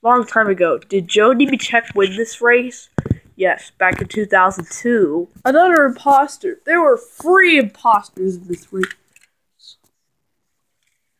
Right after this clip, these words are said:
Rivera's gonna win this race.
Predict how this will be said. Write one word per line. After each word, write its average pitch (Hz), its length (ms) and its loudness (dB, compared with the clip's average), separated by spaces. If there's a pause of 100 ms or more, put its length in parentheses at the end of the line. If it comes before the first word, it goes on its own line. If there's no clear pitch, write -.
Rivera's 214 680 0
gonna 208 380 2
win 269 240 0
this 247 260 -6
race. - 480 -2